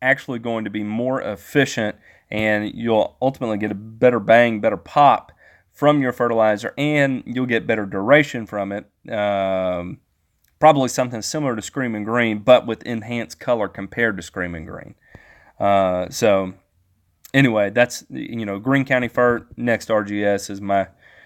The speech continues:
is my new next level innovative fertilizer. Mad Mowing, I will not switch. No, sir. No, thank you. I would not wanna do it.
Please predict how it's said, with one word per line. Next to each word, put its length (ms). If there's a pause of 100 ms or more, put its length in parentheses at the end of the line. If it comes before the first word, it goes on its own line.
(240)
is 140
my 140
new 220
next 320
level 300
innovative 460
fertilizer. 640 (760)
Mad 200
Mowing, 240
I 80
will 160
not 200
switch. 340
No, 120
sir. 360 (100)
No, 120
thank 300
you. 240 (260)
I 240
would 300
not 300
wanna 240
do 180
it. 260